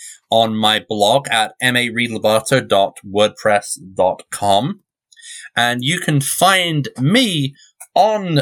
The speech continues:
Blue, on, uh, Blue Sky, occasionally remembering to kind of rebuild my, uh, my, um, my numbers after having to leave Twitter. At, and I, you will find me at miles reed lobato dot b sky dot social.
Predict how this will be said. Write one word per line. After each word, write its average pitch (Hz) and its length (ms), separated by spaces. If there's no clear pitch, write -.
Blue, 160 600
on, 131 300
uh, 120 160
Blue 117 220
Sky, 120 300
occasionally 139 600
remembering 98 340
to - 80
kind 98 220
of 98 220
rebuild 139 920
my, 110 380
uh, 101 220
my, 98 360
um, 92 300
my 120 140
numbers 135 400
after 113 240
having 113 360
to 113 120
leave 107 540
Twitter. 104 440
At, 120 320
and 120 100
I, 113 120
you 127 160
will 156 140
find 151 240
me 139 120
at 143 260
miles 139 440
reed 147 200
lobato 135 560
dot 117 300
b 160 160
sky 147 320
dot - 260
social. 214 680